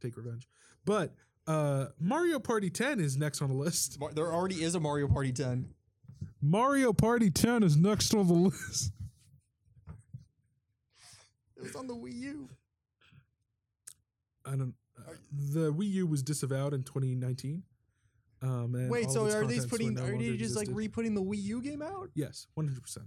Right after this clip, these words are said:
Speaker 2: What if you need to buy a Wii U?
Speaker 1: It's not on the Wii U. It's on the Switch.
Speaker 2: <laughs> So it's a re-release?
Speaker 1: It is a re-release
Speaker 2: Okay.
Speaker 1: of the console emulator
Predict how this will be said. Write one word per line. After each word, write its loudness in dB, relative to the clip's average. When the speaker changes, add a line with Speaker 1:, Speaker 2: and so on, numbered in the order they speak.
Speaker 2:
What -4
if -8
you -6
need -2
to -4
buy -4
a -4
Wii -8
U? -8
Speaker 1:
It's -4
not -2
on -8
the -8
Wii -12
U. -16
It's -8
on -6
the -12
Switch. -8
Speaker 2:
<laughs> -10
So -2
it's -4
a 0
re-release? -8
Speaker 1:
It -2
is -2
a -4
re-release -8
Speaker 2:
Okay. -10
Speaker 1:
of -2
the -2
console -6
emulator -2